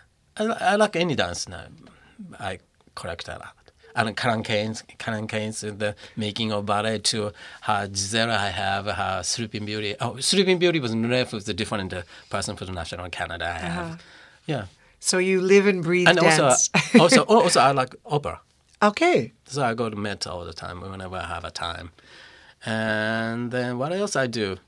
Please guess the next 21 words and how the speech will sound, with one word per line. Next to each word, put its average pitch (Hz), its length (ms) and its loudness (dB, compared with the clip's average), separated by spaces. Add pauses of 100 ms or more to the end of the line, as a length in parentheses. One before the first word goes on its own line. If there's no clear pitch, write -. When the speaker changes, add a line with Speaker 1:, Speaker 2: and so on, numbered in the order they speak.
(1900)
Speaker 1:
Yeah, 190 420 -2
those 180 260 -4
things. 117 220 -4
Oh, - 100 2
when 147 120 2
they 123 80 2
play, 135 320 0
I 90 80 -2
like 90 220 -8
a 113 100 -2
musical. 107 640 0 (240)
I 110 100 -2
go 110 140 -4
to 107 80 -8
play. 104 240 -2
I 110 140 2
like 107 180 0
Shak-, - 460 -4
Shakespeare. 98 720 -6 (440)
So, 98 300 -6
um, 92 360 -10